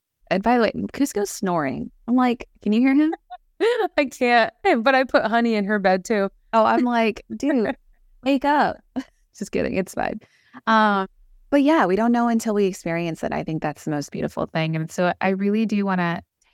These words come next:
Speaker 1: get back a little bit to, like, body image and feeling confident just a little bit as to, like, you know, if there is someone out there that's listening to, like, "Well, I don't feel comfortable in my body. I don't feel confident.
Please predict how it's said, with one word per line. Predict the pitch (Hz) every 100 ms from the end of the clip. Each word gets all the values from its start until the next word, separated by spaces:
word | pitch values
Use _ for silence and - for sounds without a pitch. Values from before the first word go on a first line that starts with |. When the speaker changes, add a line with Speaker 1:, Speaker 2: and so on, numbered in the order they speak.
| -
Speaker 1:
get | 190
back | 175 180
a | 180
little | 175 170
bit | 170 165 -
to, | -
like, | 170 160 156 - _ _
body | 180 180 180 175
image | 165 156 -
and | 170
feeling | 180 175 165
confident | - 160 156 160 156 -
just | 180
a | 226
little | 208 196 196
bit | 190 170 -
as | - 165 -
to, | 180
like, | 175 170 - - _ _
you | - 185
know, | 175 175
if | 180 -
there | 185 190
is | 214 226
someone | - 185 180
out | 185 170 -
there | 170
that's | 165 -
listening | 175 - 170 165
to, | 175
like, | 165 -
"Well, | 185 190 190 - -
I | 202
don't | 202 202 233
feel | - 247
comfortable | 226 190 180 160 160
in |
my | 160 151
body. | 151 151 175 202
I | 175
don't | 165 160 175
feel | - 208
confident. | - 156 147 - 147 208